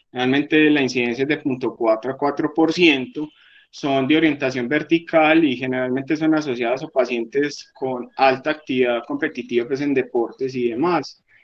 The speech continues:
Y esos pacientes, pues, se salen de, del contexto normal, porque esos pacientes uno tiene que mirar el alto nivel de competición,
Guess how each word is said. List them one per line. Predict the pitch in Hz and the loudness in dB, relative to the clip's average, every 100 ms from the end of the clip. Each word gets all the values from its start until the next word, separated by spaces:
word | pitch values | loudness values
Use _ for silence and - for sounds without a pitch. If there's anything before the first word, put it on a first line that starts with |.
| _ _ | _ _
Y | 135 | 0
esos | 143 185 - | 0 0 2
pacientes, | 160 - 127 160 | 2 2 -4 -4
pues, | 170 165 | -2 0
se | 165 | 2
salen | 165 165 165 | 2 4 4
de, | 151 127 117 | 2 2 -2
del | 123 127 | -6 -8
contexto | 135 120 120 - | -8 -10 -10 -2
normal, | 160 165 170 170 | 0 2 2 0
porque | 160 151 135 | -2 -4 -2
esos | 127 151 | -2 -4
pacientes | - 160 165 156 | -2 2 2 2
uno | 156 151 | 0 2
tiene | 160 156 | 2 2
que | 170 | 0
mirar | 165 165 160 156 | 2 2 2 0
el | 143 | 2
alto | 123 120 156 | 0 0 2
nivel | 147 127 | 2 0
de | 131 | -4
competición, | - 160 156 156 165 160 165 156 151 | -2 -2 -2 0 0 4 4 4 0